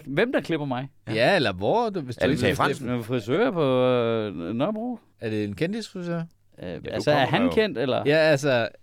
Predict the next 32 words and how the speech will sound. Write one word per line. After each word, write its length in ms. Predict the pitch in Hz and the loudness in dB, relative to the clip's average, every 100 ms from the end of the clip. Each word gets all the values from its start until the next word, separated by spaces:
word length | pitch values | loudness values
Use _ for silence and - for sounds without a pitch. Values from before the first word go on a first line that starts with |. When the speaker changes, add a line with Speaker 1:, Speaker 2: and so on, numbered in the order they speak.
| - | -8
Speaker 2:
om 140 | 123 | -2
du 140 | 120 190 | 0 0
er 40 | |
kendt? 280 | 202 170 131 | 0 -2 -2
Nej, 300 | 113 120 131 | 0 2 0
er 160 | 117 110 | 0 -4
din 220 | 120 117 | -6 -8
frisør, 300 | - 135 196 | -8 -4 0
er 60 | 156 | 0
det 100 | 139 | 0
sådan 100 | 147 | -2
en, 60 | 127 | -4
man 100 | 110 | -4
kender 280 | 156 196 202 | -4 -4 -8
fra 160 | - 143 | -8 -4
medierne? 600 | 165 175 151 135 127 127 | -4 -4 -6 -6 -6 -2
Speaker 1:
<laughs> 20 | |
Nej, 100 | 139 - - 147 - - 139 - | -2 -2 -8 -12 -6 -2 0 0
nej, 300 | 143 165 156 180 | 0 -2 -2 -2
det 60 | 156 | -2
er 40 | |
det 20 | 143 | -4
ikke. 100 | - - - | -6 -10 -12
Speaker 2:
Nå, 80 | 117 | -8
okay. 380 | 101 104 131 117 - - | -4 -4 -6 -8 -10 -2
Speaker 1:
Altså, 240 | 151 151 165 | 0 2 2
er 140 | 143 | 0
den 380 | 135 139 117 160 | -4 -6 -2 0
eneste 260 | 196 190 | 0 -2
frisør, 260 | 131 131 156 | -4 0 2
jeg 200 | 147 156 | 2 0
kender, 300 | - 139 | 0 -2